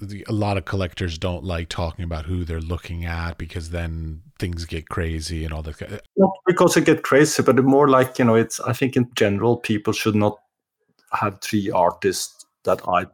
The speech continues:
Speaker 2: pick and they should try to pick the same and look for it. So I'm not concerned about price hikes and blah, blah, blah. As I said, I have a good relationship to the gallery, so I will be able to buy it ahead of whoever comes anyway.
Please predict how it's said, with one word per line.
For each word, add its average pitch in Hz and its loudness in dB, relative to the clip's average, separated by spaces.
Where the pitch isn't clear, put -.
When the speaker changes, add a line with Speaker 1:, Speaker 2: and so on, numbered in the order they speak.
Speaker 2:
pick - -4
and 92 -6
they 92 0
should - -10
try 90 0
to - -8
pick - -8
the 90 -2
same 87 -2
and 82 -6
look 95 -14
for 151 0
it. 151 -2
So - 0
I'm 113 -2
not 135 -2
concerned 101 0
about 92 -2
price 87 0
hikes 85 0
and 80 -4
blah, 85 0
blah, 90 0
blah. 95 -2
As 87 0
I 90 -2
said, 87 2
I 90 0
have 95 0
a 98 -4
good 90 -2
relationship 87 0
to 85 -4
the 87 -2
gallery, 90 0
so 98 2
I - 4
will 90 -2
be 90 0
able 87 2
to 85 -8
buy 85 2
it 85 -8
ahead 85 0
of 87 -4
whoever 87 0
comes 87 -6
anyway. 101 -2